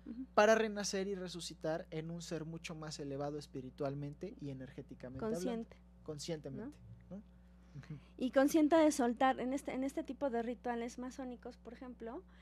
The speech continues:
Speaker 1: este, soltar conscientemente, eh, todo, todas esa, todas esas, este, características o actividades que se sabe que ya no son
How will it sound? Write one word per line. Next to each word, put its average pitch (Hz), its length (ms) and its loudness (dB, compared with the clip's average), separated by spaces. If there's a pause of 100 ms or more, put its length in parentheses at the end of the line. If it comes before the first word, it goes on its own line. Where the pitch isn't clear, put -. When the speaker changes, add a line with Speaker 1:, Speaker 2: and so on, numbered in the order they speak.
(200)
Speaker 1:
este, 208 720 2 (440)
soltar 240 880 8
conscientemente, 247 1080 4 (480)
eh, 208 340 2 (1040)
todo, 262 360 12
todas 269 320 10
esa, 269 240 6 (120)
todas 262 320 6
esas, 254 260 0
este, 208 800 0 (540)
características 240 1040 4
o 220 40 6
actividades 240 880 4
que 233 240 2
se 226 140 -2
sabe 220 460 0
que 226 140 -2
ya 220 200 0
no 226 240 -2
son 220 520 -2